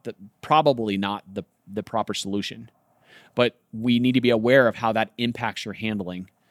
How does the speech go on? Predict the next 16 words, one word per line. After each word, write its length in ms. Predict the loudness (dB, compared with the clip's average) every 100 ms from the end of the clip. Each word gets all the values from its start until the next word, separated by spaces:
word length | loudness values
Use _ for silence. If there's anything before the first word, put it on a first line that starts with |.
| _ _ _ -6
on 160 | -4
gravel. 300 | 0 2 2
And 100 | 0
yes, 240 | 2 0 -2
it's 120 | -10
front 220 | -6 -4
wheel 180 | 0 0
biased. 580 | 2 4 4 2 -4 -14 _ _ _
We 120 | -4
wanna 220 | -2 -2 -2
have 160 | -2
the 80 | -2
rear 100 | -2
wheel 160 | -2 -2
float, 460 | -4 2 2 2 -4
but 180 | -6